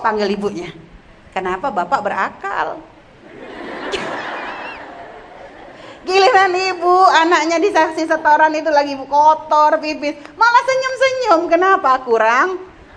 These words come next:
<laughs> Lihat, jadi itu loh sama Allah. Jadi bukan kurang akal kita tuh, bukan kurang akal jelek. Emang sama Allah dikurangi.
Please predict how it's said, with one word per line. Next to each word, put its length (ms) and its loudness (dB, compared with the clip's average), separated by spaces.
<laughs> 1040 -20
Lihat, 480 0
jadi 240 -2
itu 160 -2
loh 160 0
sama 320 2
Allah. 320 -6
Jadi 160 -4
bukan 320 0
kurang 240 0
akal 320 -2
kita 240 -4
tuh, 80 -6
bukan 240 -4
kurang 240 -2
akal 240 -4
jelek. 760 -8
Emang 280 -4
sama 240 2
Allah 160 -2
dikurangi. 960 -4